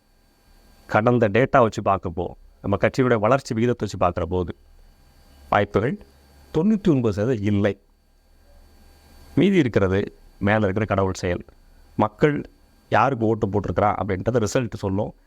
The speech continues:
அந்த ரிசல்ட்டில் என்ன வேணாலும் மாறலாம். ஒருவேளை மக்களெல்லாம் திடீர்னு திருந்திருக்கலாம். எத்தனை வருஷம் டி எம் கே ஓட்டு போட்டுட்டு இருக்கிறவன் மாத்தி ஓட்டு போட்டு பார்க்கும்போது, திடீர்னு தி மு கக்கு ஓட்டு போட்ட மக்கள்லாம் திருந்தி,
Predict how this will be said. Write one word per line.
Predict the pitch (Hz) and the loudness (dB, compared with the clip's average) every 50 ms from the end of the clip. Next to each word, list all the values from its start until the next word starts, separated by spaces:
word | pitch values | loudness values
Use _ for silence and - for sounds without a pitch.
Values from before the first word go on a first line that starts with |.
| _ _ _ _ | _ _ _ _
அந்த | - - 131 135 131 | -4 -2 0 0 0
ரிசல்ட்டில் | 117 117 - - 226 254 202 - 175 170 208 247 254 - _ _ _ _ | -2 -2 -2 -2 -2 -2 -2 -2 0 0 0 -2 -4 -8 _ _ _ _
என்ன | - - 90 98 120 135 | -6 -4 -2 0 0 0
வேணாலும் | 135 131 131 139 156 147 | 0 0 0 0 0 0
மாறலாம். | 117 92 85 - 76 73 - - _ _ _ _ _ _ _ _ _ _ _ _ _ _ | -2 -4 -6 -8 -10 -12 -14 -16 _ _ _ _ _ _ _ _ _ _ _ _ _ _
ஒருவேளை | 156 165 156 156 160 156 | 0 2 2 2 0 0
மக்களெல்லாம் | 139 131 117 - 147 139 143 151 147 | 0 -2 0 0 0 0 0 0 -2
திடீர்னு | - 143 143 170 185 180 - - | -2 0 0 2 2 0 0 0
திருந்திருக்கலாம். | 143 151 160 160 160 135 110 101 90 76 - _ _ _ _ _ _ _ _ | -2 -2 -2 0 -2 -2 -2 -2 -4 -6 -8 _ _ _ _ _ _ _ _
எத்தனை | - 123 117 - 120 104 95 | -4 -4 -2 0 0 0 0
வருஷம் | 92 - 139 135 | 0 0 0 0
டி | 131 | 0
எம் | 131 127 123 | 0 0 0
கே | - 139 | 0 0
ஓட்டு | 127 123 123 117 | 0 0 -2 -2
போட்டுட்டு | 113 117 113 104 | -2 -2 -2 -2
இருக்கிறவன் | 110 101 104 107 104 107 101 92 85 - _ _ _ _ _ _ - 92 | -4 -4 -2 -2 -2 -2 -2 -2 -4 -6 _ _ _ _ _ _ -4 -2
மாத்தி | 92 95 107 175 - - 247 | 0 2 2 0 0 0 0
ஓட்டு | 185 175 175 170 160 | 0 0 0 0 -2
போட்டு | 156 160 147 151 | -2 -2 -2 -2
பார்க்கும்போது, | 135 139 139 170 165 | -4 -4 -2 -4 -4
திடீர்னு | - - 151 156 185 226 240 233 226 190 | -6 -6 -4 -2 -2 0 0 0 -2 -2
தி | 160 175 175 | 0 0 0
மு | 170 170 147 | 0 0 0
கக்கு | 151 170 | 0 0
ஓட்டு | 143 143 151 143 143 139 | 0 0 -2 -2 -2 -4
போட்ட | 143 131 139 | -4 -4 -4
மக்கள்லாம் | 131 131 127 147 151 160 160 | -4 -4 -2 -2 -2 -2 -2
திருந்தி, | - - 165 180 233 226 202 240 233 208 | -2 -2 0 0 0 0 0 0 -2 -4